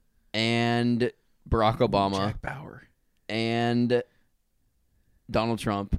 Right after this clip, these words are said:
Speaker 1: and Joe
Speaker 2: Okay.
Speaker 1: Biden all fought? Five,
Speaker 2: Jesus
Speaker 1: five-way
Speaker 2: Christ.
Speaker 1: fight all at the same time. Throw 'em in a pit, one
Speaker 2: <clears throat>
Speaker 1: leaves.
Speaker 2: Fu-, mm, I feel it's gonna come down to Jack Bauer and Obama.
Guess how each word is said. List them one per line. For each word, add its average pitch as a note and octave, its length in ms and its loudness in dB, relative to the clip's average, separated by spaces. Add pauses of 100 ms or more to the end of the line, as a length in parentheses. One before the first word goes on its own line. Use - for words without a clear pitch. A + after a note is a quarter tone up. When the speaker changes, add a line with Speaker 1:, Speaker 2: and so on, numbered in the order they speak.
(120)
Speaker 1:
and A2 220 0
Joe - 100 2
Speaker 2:
Okay. A#2+ 120 2
Speaker 1:
Biden F2 360 -2
all F2+ 160 -6
fought? C#2+ 340 -8
Five, G2+ 320 2
Speaker 2:
Jesus A#2 220 -6
Speaker 1:
five-way C3+ 680 8
Speaker 2:
Christ. - 80 -6
Speaker 1:
fight G2+ 300 0
all G#2+ 160 0
at G2+ 60 -6
the G2+ 100 -12
same F#2 200 -12
time. F#2+ 300 -12 (100)
Throw C3 160 4
'em B2+ 80 2
in B2 60 2
a - 40 -2
pit, - 320 10
one A#2+ 240 4
Speaker 2:
<clears throat> - 0 -
Speaker 1:
leaves. A#2 440 2 (440)
Speaker 2:
Fu-, - 240 -6
mm, B2+ 2000 4
I A#2+ 60 -8
feel C#3 200 0
it's C3 120 2
gonna B2+ 160 -2
come B2+ 200 2
down A#2 260 0
to G#2+ 60 -6
Jack A#2 280 0
Bauer A2+ 300 4
and G#2+ 140 0
Obama. A2 420 -2